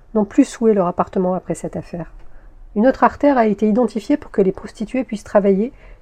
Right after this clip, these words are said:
et les clients les plus toxiques repérés ont été interpellés. La rue a été interdite au moindre trafic,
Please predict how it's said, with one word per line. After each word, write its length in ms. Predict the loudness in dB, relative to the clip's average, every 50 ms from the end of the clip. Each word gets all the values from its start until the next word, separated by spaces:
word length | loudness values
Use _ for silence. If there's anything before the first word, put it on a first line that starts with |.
| -2
et 60 | 2
les 100 | 2 2
clients 260 | 2 4 4 4 6 6
les 80 | 4
plus 140 | 4 0 -2
toxiques 400 | -2 -2 -2 -2 -2 -6 -8 -4
repérés 500 | -2 -2 0 2 2 2 2 2 0 -2 -8 -16 -20 -20 -10 -2
ont 140 | 2 4 6
été 200 | 6 6 4 4
interpellés. 600 | 2 2 2 -2 -6 -2 0 0 0 0 -2 -6 -10 -16 -20 -20 -20 -20 -20 -20 -20 -20 -20 -20 -20 -20 -20 -20 -20 -20 -4 0
La 120 | 2 2 4
rue 180 | 4 2 2 4
a 100 | 4 2
été 160 | 4 4 2
interdite 460 | 2 2 2 2 2 2 2 2 2
au 40 | 2
moindre 300 | 2 4 4 2 2 0
trafic, 500 | 0 0 -2 -2 -2 -4 -8 -8 -8